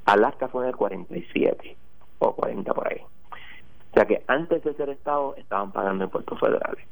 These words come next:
Eh, D C paga impuestos federales. O sea, en ese sentido eso puede pasar y eso acabaría para siempre, creo yo, con la idea del paraíso fiscal de Puerto Rico. O sea, todas estas opiniones tienen unas implicaciones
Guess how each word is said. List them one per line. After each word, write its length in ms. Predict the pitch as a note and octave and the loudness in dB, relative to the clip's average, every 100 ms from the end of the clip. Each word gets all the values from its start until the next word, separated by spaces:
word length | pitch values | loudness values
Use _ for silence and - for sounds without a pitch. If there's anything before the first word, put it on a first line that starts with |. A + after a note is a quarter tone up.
| - - - - - - - | -12 -12 -12 -12 -12 -12 -10
Eh, 920 | A#3 G#2 F#2+ F#2 F2+ F2 F2 E2+ E2+ - - - - - - - - - - - - | 2 6 6 6 2 0 -2 -4 -4 -6 -8 -10 -12 -12 -12 -12 -12 -12 -12 -12 -6
D 220 | - G2 - | 0 2 6
C 180 | E3 - - | 4 4 0
paga 180 | F#2+ F#2+ | 2 2
impuestos 360 | F#2+ - - | 0 -2 -4
federales. 480 | - - - - - - - - - - - - | -2 -2 -2 -4 -6 -12 -12 -12 -12 -12 -12 -12
O 460 | - - - - - | -12 -12 -12 -2 2
sea, 160 | - - - - | 2 0 -10 4
en 180 | G2+ B2 | 6 6
ese 200 | D3+ C3+ | 4 0
sentido 360 | C#3+ C#3 F#3 | 0 0 -2
eso 180 | - G#2 | -2 -2
puede 200 | G#2 G2 | -2 -2
pasar 380 | G2+ G2+ - - - | -4 -4 -4 -4 -2
y 60 | |
eso 160 | F2+ G#2 | 2 2
acabaría 540 | G#2 G2+ F#2+ G2+ B2 | 4 4 4 2 0
para 280 | A#2+ F#2 F#2+ - | 2 0 0 -2
siempre, 460 | G#2+ B2+ A#2+ - | 0 0 -2 -8
creo 180 | - F#2 | -2 -2
yo, 240 | F#2 F2 - - - - - - | 0 -2 -4 -12 -12 -12 -12 -2
con 220 | - G#2 G2 | 6 6 6
la 100 | F#2+ | 2
idea 280 | G2+ B2+ | 2 2
del 160 | A#2 G2+ | 0 -2
paraíso 360 | F2+ F#2 - G2 | -2 -4 0 -4
fiscal 340 | - - F#2+ | 0 2 4
de 80 | F#2+ | 2
Puerto 280 | - - - | -2 -4 -6
Rico. 300 | - - - - - | -6 -6 -8 -10 6
O 40 | |
sea, 160 | B2 A#2+ | 8 8
todas 360 | C3+ D3+ - D3+ | 6 2 0 -6
estas 260 | - C#3 | -6 -6
opiniones 420 | B2+ B2 B2+ A#2+ | -4 -4 -2 -4
tienen 220 | A2+ G#2+ A2 | -2 -2 0
unas 180 | A2 | -2
implicaciones 540 | G#2+ A2 G#2+ G2+ G#2+ | -2 -2 -2 -2 -2